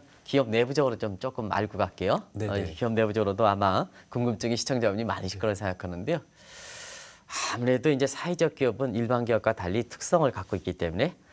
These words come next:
Speaker 1: 뭐 이렇게 가방을 만드시든, 어, 이렇게 하시는 분, 어, 포함해서 어, 이렇게 기업 내부적으로는 최 대표님이 어떻게 운영하실까? 이거 궁금하거든요.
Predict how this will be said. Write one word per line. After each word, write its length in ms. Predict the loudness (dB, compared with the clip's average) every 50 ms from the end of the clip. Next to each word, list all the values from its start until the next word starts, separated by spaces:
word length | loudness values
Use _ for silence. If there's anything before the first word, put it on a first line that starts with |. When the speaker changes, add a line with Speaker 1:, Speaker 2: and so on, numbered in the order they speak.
| -20 -14 _
Speaker 1:
뭐 160 | 2 4 4
이렇게 260 | 4 4 2 2 0 0
가방을 460 | 0 2 2 4 4 6 4 4 2
만드시든, 840 | 2 0 0 0 0 -2 -2 -2 -6 _ -4 -4 -2 -2 -2 -4 -6 -6
어, 100 | -8 -10 -10 -6
이렇게 440 | -4 -4 -4 -2 0 0 0 0 -2 -8 -20 -20 -12
하시는 380 | -8 -6 -4 -2 -2 -2 -4 -2
분, 180 | -2 -4 -4 -4 -6 -14 -20 -20 -20 -20 -16 -6
어, 100 | -6 -6 -6 -4
포함해서 760 | 0 4 4 6 6 4 2 2 0 0 2 2 2 2 0 -8 _ -20 -20 -20 -20 -20 -14 _
어, 280 | 0 2 2 4 4 4
이렇게 260 | 2 0 2 0 -2 -2
기업 320 | 0 2 4 4 4 4
내부적으로는 640 | 4 4 4 4 4 4 2 4 4 4 2 0 -2 -6 -16 -18 -18 -12 -4
최 120 | -2 4
대표님이 420 | 4 4 4 4 0 0 2 2 2
어떻게 320 | 0 -2 -6 -2 0 2
운영하실까? 920 | 4 4 4 4 2 2 0 -2 -2 2 2 2 2 2 -2 -6 -10 -14 _ _ -2
이거 100 | -2 -2
궁금하거든요. 920 | 0 0 2 2 4 2 2 -2 -4 -4 -4 -2 -2 0 4 4 2 2